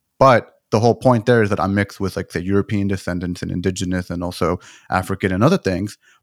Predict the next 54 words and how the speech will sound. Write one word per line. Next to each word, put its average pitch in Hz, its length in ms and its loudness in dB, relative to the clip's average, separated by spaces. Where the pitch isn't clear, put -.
But 147 300 4
if 107 100 -6
you 131 80 6
look 135 140 4
at, 117 100 2
say, 131 100 4
a 113 80 4
country 120 280 0
like, 107 180 2
like, - 260 -4
like 101 140 0
Brazil, 123 500 4
it's 117 100 -2
a 104 40 2
really 107 200 4
good 107 100 2
example 110 400 2
of 92 80 -2
this. 90 380 -6
And 98 120 -2
I 92 80 -4
think 104 220 -6
a 98 60 2
lot 101 160 2
of 95 80 -2
liberals, 101 580 0
um, 92 340 2
in 117 100 4
the 139 100 4
U 101 200 4
S 95 160 0
kind 104 260 -2
of 95 160 0
fall 104 240 4
into 107 180 0
this 101 180 -2
trap 104 420 2
that 98 100 2
I 95 80 0
think 98 280 -4
is, 90 300 -4
like, 90 240 -4
why 98 340 2
I 98 80 0
think 101 220 -2
a 104 60 2
lot 101 120 4
of 107 100 2
the 104 220 0
far 101 220 4
right 98 260 0
points 101 320 -4
to, 92 180 -6
not 139 260 2